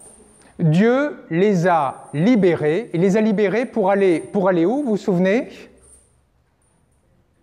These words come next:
Pour la terre promise,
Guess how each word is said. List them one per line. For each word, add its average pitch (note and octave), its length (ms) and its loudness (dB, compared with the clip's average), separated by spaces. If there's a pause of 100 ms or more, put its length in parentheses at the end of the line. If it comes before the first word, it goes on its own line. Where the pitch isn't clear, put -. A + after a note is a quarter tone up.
(1600)
Pour E4+ 320 2
la G3 140 2
terre A3+ 320 -2
promise, F#3 720 -2